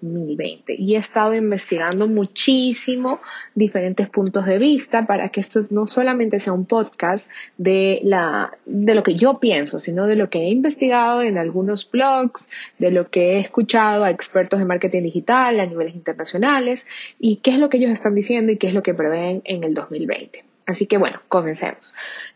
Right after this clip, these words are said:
En el dos mil dieciocho, cuando hablábamos de esta misma sección de las proyecciones para el dos mil diecinueve,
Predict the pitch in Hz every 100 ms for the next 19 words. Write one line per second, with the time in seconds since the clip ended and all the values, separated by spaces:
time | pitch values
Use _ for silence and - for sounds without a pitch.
0 | _ 269 277 294 302 359 359 320 - 311
1 | 294 214 185 185 180 180 - 175 185 226
2 | 240 196 190 214 185 185 202 196 190 -
3 | - - 226 220 208 165 - 160 - 190
4 | 202 202 165 165 175 180 196 226 214 180
5 | 190